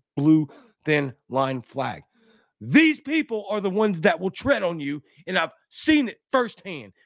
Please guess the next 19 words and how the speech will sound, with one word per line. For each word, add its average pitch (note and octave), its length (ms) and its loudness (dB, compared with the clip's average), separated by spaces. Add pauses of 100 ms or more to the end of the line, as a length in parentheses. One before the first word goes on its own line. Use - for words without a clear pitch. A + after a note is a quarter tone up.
(140)
I've C#3 120 -4
also A#3+ 340 4
witnessed F3 480 -4
in G3 200 -6
general G3 320 -6
population, F3 640 -4
'cause - 340 -10
I've D3+ 100 2
been F#3+ 120 2
arrested, D3+ 460 -2
like, C3 220 -10
almost F3 300 -6
a C#3 40 -8
dozen D3+ 480 0
times. B2+ 520 -8 (280)
I've C#3+ 60 -8
got C3+ 240 -2
double-digit D#3+ 640 -2
charges. C3+ 580 -8